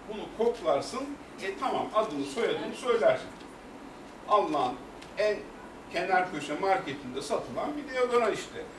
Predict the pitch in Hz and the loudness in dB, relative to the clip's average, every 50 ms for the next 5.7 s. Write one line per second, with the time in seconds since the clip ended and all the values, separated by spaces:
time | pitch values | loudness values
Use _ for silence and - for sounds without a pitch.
0 | - - - - - - - - - - 214 - - - - - - 175 180 - | -16 -8 -6 -6 -6 -4 0 0 2 2 0 -2 -8 -12 -14 -8 -6 -6 -6 -6
1 | - - 160 143 135 - - - - - - - - - - - - - - - | -8 -8 -8 -8 -8 -8 -10 -12 -12 -14 -14 -14 -14 -16 -16 -16 -14 -14 -14 -14
2 | - - - - - - - - - - - - - - - - - 170 190 - | -14 -14 -14 -14 -14 -14 -14 -14 -14 -14 -14 -14 -16 -16 -14 -12 -4 -4 -2 -2
3 | - 156 151 - 247 262 262 247 226 156 139 123 117 110 - - - - - - | -2 -4 -6 -4 -2 -2 -2 0 0 0 -2 -2 -4 -6 -8 -12 -16 -16 -16 -16
4 | - - - - - - 202 233 - - - - - - - - 156 - 226 226 | -16 -16 -16 -6 2 2 2 2 2 -2 -2 -4 -8 -12 -2 4 4 4 4 4
5 | 226 220 202 - 143 139 - - - - - 233 233 | 4 2 2 2 2 -2 -2 -6 -8 -8 -6 -4 -4